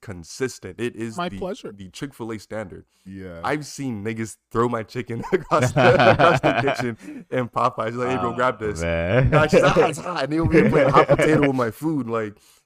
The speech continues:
Speaker 1: it
Speaker 3: Uh,
Speaker 2: Popeyes dry ass biscuits. That's the best way. Like,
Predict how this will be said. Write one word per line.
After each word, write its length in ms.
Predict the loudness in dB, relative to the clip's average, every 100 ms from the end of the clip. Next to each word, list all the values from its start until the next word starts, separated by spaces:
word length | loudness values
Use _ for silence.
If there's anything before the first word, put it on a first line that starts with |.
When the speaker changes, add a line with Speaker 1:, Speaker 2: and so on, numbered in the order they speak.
| -4
Speaker 1:
it 120 | -4
Speaker 3:
Uh, 160 | -2 -6
Speaker 2:
Popeyes 320 | -6 -8 -8
dry 220 | -8 -8
ass 220 | -8 -10 -12
biscuits. 480 | -12 -12 -12 -12 -8
That's 200 | -8 -6
the 100 | -10
best 340 | -8 -8 -8
way. 460 | -8 -8 -6 -8 -12 _
Like, 380 | -12 -12 -14